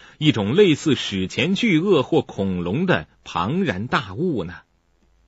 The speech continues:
新疆环境保护科研所的专家袁国应查证过新疆的古生物种群，在喀纳斯附近并没有找到恐龙遗迹，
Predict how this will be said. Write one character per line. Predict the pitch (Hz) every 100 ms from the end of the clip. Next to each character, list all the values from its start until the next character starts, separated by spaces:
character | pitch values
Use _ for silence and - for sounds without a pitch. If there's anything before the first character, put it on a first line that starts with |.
| _ _ _ _ _ _ _ _ _ _ _ _
新 | - 165 160
疆 | 156 160
环 | 151 113 180
境 | 196 147
保 | 107 101
护 | 160
科 | 131 180
研 | 151 175
所 | - 82
的 | 92
专 | 131 131
家 | 131
袁 | 117 85 165
国 | 202 170
应 | 208 104 80 _ _
查 | - 101 123
证 | 151 110
过 | 85
新 | - 147 180 165
疆 | 165
的 | 160 85
古 | - 90 87
生 | - 180
物 | 156
种 | 95 78
群， | 78 82 85 - _ _ _ _ - -
在 | - 170 156
喀 | 151
纳 | 214 208
斯 | 156 214
附 | 196 135
近 | 123 92 80 -
并 | - 226 127
没 | 104
有 | 117
找 | 117 78
到 | 85 85
恐 | - 90 82
龙 | 85 82
遗 | 95 92
迹， | - 85